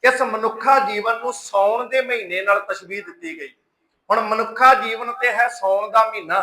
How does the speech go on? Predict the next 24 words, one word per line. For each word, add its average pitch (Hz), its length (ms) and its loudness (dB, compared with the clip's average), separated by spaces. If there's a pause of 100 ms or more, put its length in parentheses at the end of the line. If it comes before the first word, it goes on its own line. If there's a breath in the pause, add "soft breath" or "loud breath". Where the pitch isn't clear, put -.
(120)
ਧਿਆਨ 214 240 4
ਨਾਲ 226 140 4
ਸੁਣਿਓ 220 340 -6
ਜੀ। 190 220 -8 (600)
ਤੇ 190 240 -8
ਇਹਦੇ 233 300 4
ਨਾਲ 202 340 6
ਨਾਲ 226 160 6
ਜਦੋਂ 214 320 0
ਅਸੀਂ 220 340 -10 (460)
ਰੱਬ 190 380 6
ਅੱਗੇ 226 200 4
ਤਰਲਾ 220 440 4
ਕਹੀਏ 220 320 0
ਨਾ, 262 140 0
"ਰੱਬਾ 208 320 6
ਆ 185 280 6
ਕੇ 208 200 -4
ਮੈਨੂੰ 208 300 -10
ਮਿਲ, 185 300 4 (520 soft breath)
ਆ 190 180 10
ਕੇ 196 220 0
ਮੈਨੂੰ 208 300 -6
ਮਿਲ", 190 380 4